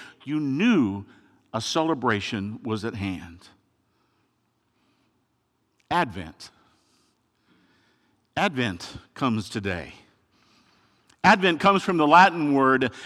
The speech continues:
adventus. It means coming. In, in Greek, it is the word parousia. Some of you may know that. It means the substance of God beside us. Isn't that beautiful?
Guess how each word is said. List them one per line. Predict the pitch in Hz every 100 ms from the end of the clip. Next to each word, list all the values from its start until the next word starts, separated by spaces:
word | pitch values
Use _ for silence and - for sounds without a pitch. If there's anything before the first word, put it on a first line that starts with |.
| -
adventus. | 139 131 202 220 156 127 165
It | 165
means | 196 190 -
coming. | - 233 233 165 139
In, | 160 196
in | 185 151
Greek, | 127 233 254 196
it | 170
is | 143
the | 165
word | 180 196 180 - - -
parousia. | - 202 220 247 175 147 120
Some | - 190
of | 185 170
you | 180
may | 180 180
know | 190 208 175
that. | 139 135
It | 175
means | 202 214 190 - - - -
the | 156
substance | - 247 254 - 240 220 -
of | 147 123
God | 131 180 185 180 156 - - _
beside | 139 - 139 117 92
us. | 90 -
Isn't | 185 208
that | 175
beautiful? | 113 135 151 165 165